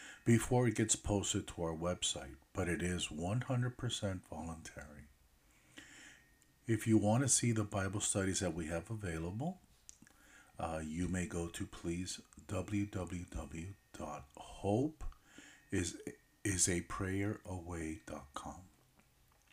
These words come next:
That's w w w dot hope is a prayer away dot com. Now, let's get into the Word of God. And in today's Bible study, we're continuing, uh, a course of studies on the rapture.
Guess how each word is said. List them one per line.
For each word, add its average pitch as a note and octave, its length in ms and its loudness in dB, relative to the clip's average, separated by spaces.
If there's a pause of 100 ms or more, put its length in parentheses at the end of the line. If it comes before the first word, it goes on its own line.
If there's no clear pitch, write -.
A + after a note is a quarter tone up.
(580)
That's G#2 220 2
w E2 520 0
w D#2+ 400 -8
w D3 480 0 (260)
dot D#2 220 -2
hope A2+ 460 -2
is F#2 180 0
a E2+ 60 -2
prayer F2 720 -4
away D#2 680 -6 (100)
dot - 300 -18
com. - 280 -10 (800)
Now, C#4 300 12 (340)
let's A#2+ 160 8
get B2+ 160 8
into B2 220 4
the A#2 100 6
Word A2+ 160 8
of G#2 80 2
God. C#2 300 -4 (680)
And E3+ 160 10
in F#3 100 8
today's F#3 440 6
Bible G3+ 400 12
study, A2+ 420 8
we're A#2 220 8
continuing, C3+ 1120 6 (420)
uh, F#2 320 4
a G2+ 100 2
course - 400 4
of C#3 80 2
studies C3+ 520 4 (100)
on A#2+ 220 6
the C3 80 6
rapture. A2+ 640 4